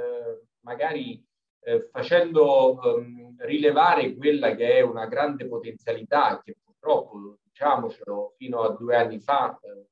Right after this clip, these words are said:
molti avevano ancora tanta diffidenza e io credo che il covid prima e oggi la guerra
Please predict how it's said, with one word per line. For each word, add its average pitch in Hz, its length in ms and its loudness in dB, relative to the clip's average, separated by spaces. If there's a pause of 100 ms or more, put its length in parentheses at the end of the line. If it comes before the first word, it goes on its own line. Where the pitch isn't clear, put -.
(140)
molti 139 400 0
avevano 110 340 -2
ancora 110 380 -4
tanta 110 360 0
diffidenza 110 960 -2 (460)
e 127 100 -16
io 131 120 -6
credo 127 260 -2
che 117 80 -2
il 117 100 -2
covid 131 800 0
prima 127 680 -6
e - 120 -12
oggi 127 280 -2
la 120 140 2
guerra 120 640 2